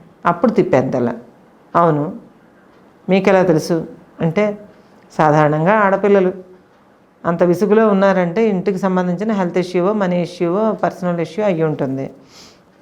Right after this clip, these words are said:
"ఏమైంది మీ అమ్మకి?" అని అడిగాడు. "అదే తెలియట్లేదండి" అన్నాను. "ఇంకా ఏం జరిగింది? ఎందుకు, నువ్వెందుకు అంత రెస్ట్‌లెస్‌గా ఉన్నావు?" అంటే, "ఇంట్లో కన్న తల్లికి బాగోకపోతే ఎవరైనా రెస్ట్‌లెస్‌గానే ఉంటారు, మీకు తెలియనిదేముంది, మీ వయసు కూడా పెద్దదే,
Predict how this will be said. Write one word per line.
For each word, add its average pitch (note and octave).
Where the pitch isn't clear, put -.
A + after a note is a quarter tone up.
"ఏమైంది G3
మీ F#3
అమ్మకి?" E3
అని D#3
అడిగాడు. C#3
"అదే E3+
తెలియట్లేదండి" D#3+
అన్నాను. C3+
"ఇంకా A#3
ఏం A3+
జరిగింది? E3
ఎందుకు, G3+
నువ్వెందుకు G#3
అంత F#3+
రెస్ట్‌లెస్‌గా F3+
ఉన్నావు?" D#3+
అంటే, C#3+
"ఇంట్లో G3+
కన్న G#3
తల్లికి G#3
బాగోకపోతే F#3+
ఎవరైనా G#3+
రెస్ట్‌లెస్‌గానే F#3+
ఉంటారు, D3+
మీకు D3
తెలియనిదేముంది, F3
మీ D#3+
వయసు E3+
కూడా G3
పెద్దదే, D#3